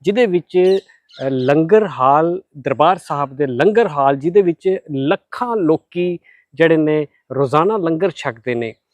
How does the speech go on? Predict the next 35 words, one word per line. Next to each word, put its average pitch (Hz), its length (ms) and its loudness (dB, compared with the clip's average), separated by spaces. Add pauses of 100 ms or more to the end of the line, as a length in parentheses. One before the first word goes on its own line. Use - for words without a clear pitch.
(180)
ਉਸ 202 240 0
ਨੂੰ 220 360 4 (120)
ਆਰ 143 160 6
ਡੀ 185 180 0
ਐਕਸ 185 180 -2
ਦੇ 185 60 -2
ਨਾਲ 165 260 -2
ਉਡਾਉਣ 135 320 -2
ਦੀ 156 180 -4 (180)
ਧਮਕੀ 160 280 0
ਦਿੱਤੀ 120 320 -8
ਸੀ, 127 260 -6 (320)
ਜਿਹਦੇ 160 220 6
ਚੱਲਦੇ 170 440 2
ਪੁਲਿਸ 165 540 -4
ਨੇ, 165 360 0 (360)
ਅ, 143 380 4 (140)
ਇਹਦੇ, 165 320 2
ਅ, 143 380 -2
ਜਿਹੜੀ 143 260 0
ਜਾਣਕਾਰੀ 156 760 2 (320)
ਹਾਸਲ 190 240 2
ਕੀਤੀ 175 440 -4
ਔਰ 180 140 2
ਜਿਹੜੀ 175 280 2
ਪਹਿਲੀ 277 680 0
ਈਮੇਲ 170 440 2 (380)
ਦਰਬਾਰ 160 300 2
ਸਾਹਿਬ 165 400 -4
ਦੇ 170 280 -4 (320)
ਉੱਤੇ 156 320 0
ਹਮਲੇ 180 340 4
ਦੀ 175 200 -2 (100)
ਆਈ 160 180 4
ਸੀ, 123 300 -10